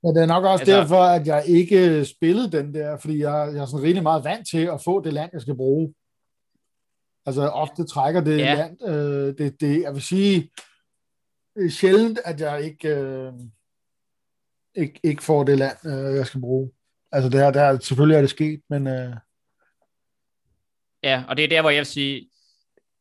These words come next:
Speaker 2: jeg, jeg er måske, der er, der er jeg mere, det kommer selvfølgelig, igen, kommer an på matchuppet, hvis det var,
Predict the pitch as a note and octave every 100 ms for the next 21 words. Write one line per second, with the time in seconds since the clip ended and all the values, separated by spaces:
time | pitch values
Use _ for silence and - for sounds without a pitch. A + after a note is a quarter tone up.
0 | - C3+ C3+ D3 D3+ D3+ - - - D3
1 | D3 C#3+ D3 D3+ D3 D3+ D3+ C#3 - _
2 | _ _ - - D3 C#3 E3+ D#3+ - B2+
3 | C3+ C3 C3+ C3+ C3 C3+ C3+ B2+ C3+ F3
4 | C3+ C#3 B2+ B2+ B2+ B2+ A#2+ A#2